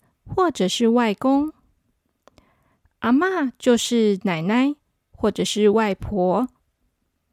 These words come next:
所以我们今天要说的是一个关于调皮的爷爷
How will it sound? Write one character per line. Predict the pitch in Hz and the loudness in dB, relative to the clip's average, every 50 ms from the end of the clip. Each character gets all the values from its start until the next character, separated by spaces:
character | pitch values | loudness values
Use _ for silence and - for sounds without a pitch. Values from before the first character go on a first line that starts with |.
| _ _ _ _ _ _ _ _ _ _ _ _ _ _ _ _ _ _ _ _ _ _ _ _ | _ _ _ _ _ _ _ _ _ _ _ _ _ _ _ _ _ _ _ _ _ _ _ _
所 | - - - - 233 240 | -18 -8 0 0 2 2
以 | 254 269 | 2 2
我 | 269 254 | 2 0
们 | 214 202 190 | 0 0 -2
今 | 202 - 262 | 0 0 0
天 | 269 285 302 311 | 0 0 -2 -2
要 | 320 294 269 | -2 -2 -4
说 | - - 311 330 339 | -4 -4 -2 -2 0
的 | 311 269 208 - - _ _ _ _ _ _ _ _ _ _ _ _ _ _ | 0 -2 -2 -4 -8 _ _ _ _ _ _ _ _ _ _ _ _ _ _
是 | - - - - 247 | -14 -10 -6 -4 -2
一 | 226 214 208 | -2 -2 -2
个 | - - 214 202 185 170 - _ _ _ - | -2 -2 0 0 -2 -4 -8 _ _ _ -6
关 | - - 226 226 | -4 0 0 2
于 | 214 196 202 | 0 0 -2
调 | - - - - 196 190 226 | -6 -8 -6 -2 -2 -2 -2
皮 | - - 233 233 | -2 -2 -2 0
的 | 226 262 247 214 202 - _ _ _ _ _ | 0 0 0 0 -2 -6 _ _ _ _ _
爷 | - 254 202 214 226 | -10 -6 -4 -2 -2
爷 | 254 277 - 349 320 262 - | 0 2 2 2 0 0 -4